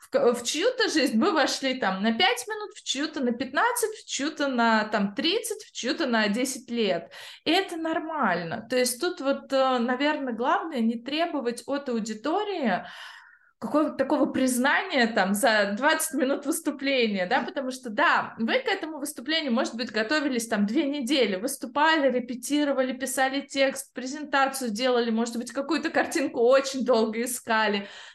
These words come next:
но людям-то на это все равно, они пришли провести хорошо время, и они это делают. И тут, наверно,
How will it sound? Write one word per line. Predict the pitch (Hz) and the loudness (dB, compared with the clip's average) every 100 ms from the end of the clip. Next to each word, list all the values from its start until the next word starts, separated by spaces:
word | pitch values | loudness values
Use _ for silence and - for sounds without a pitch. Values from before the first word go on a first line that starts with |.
| _ _ - | _ _ -8
но | 233 320 330 | -2 0 2
людям-то | 349 311 262 226 240 | 2 2 0 0 0
на | 233 247 | 0 0
это | 233 226 | -2 -6
все | - - 285 233 | -4 2 4 4
равно, | 190 202 226 | 2 2 0
они | 277 - | 0 -4
пришли | 285 - 415 415 | -8 -6 -4 -4
провести | 277 247 262 392 | -2 -2 -2 -2
хорошо | 381 262 233 294 226 | 0 0 2 0 0
время, | 214 240 185 175 160 - - _ _ _ _ _ - | -2 -2 -2 -4 -4 -6 -10 _ _ _ _ _ -20
и | - 95 285 | -16 -4 2
они | 277 330 392 | 2 2 2
это | 359 320 | 2 2
делают. | 226 269 208 185 175 180 - _ _ - | 4 4 4 2 -2 -6 -18 _ _ -2
И | 277 302 285 269 247 240 | 2 4 6 6 6 4
тут, | 330 330 | -2 -2
наверно, | 262 262 262 254 240 | 0 2 0 -2 -8